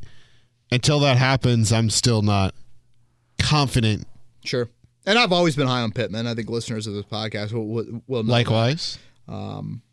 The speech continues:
Speaker 2: okay, what's the, it, let's get to the Tiger question.
Speaker 1: Fun question here, and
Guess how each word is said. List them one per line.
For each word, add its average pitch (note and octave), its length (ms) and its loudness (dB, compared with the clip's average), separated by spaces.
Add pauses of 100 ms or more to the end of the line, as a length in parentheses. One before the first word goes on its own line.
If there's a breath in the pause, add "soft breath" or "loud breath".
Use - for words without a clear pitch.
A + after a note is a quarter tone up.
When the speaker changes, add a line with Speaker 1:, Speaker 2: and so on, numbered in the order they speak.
(260)
Speaker 2:
okay, D#3 220 0
what's D#3 340 0
the, D3+ 320 -4
it, C#3 100 -6
let's D#3+ 240 0
get A#2+ 140 -2
to G#2 60 -12
the G2 80 -6
Tiger F#2 340 -8
question. F#2+ 360 -12
Speaker 1:
Fun E3 380 0
question E3+ 460 2
here, D#3 420 4
and C3+ 460 2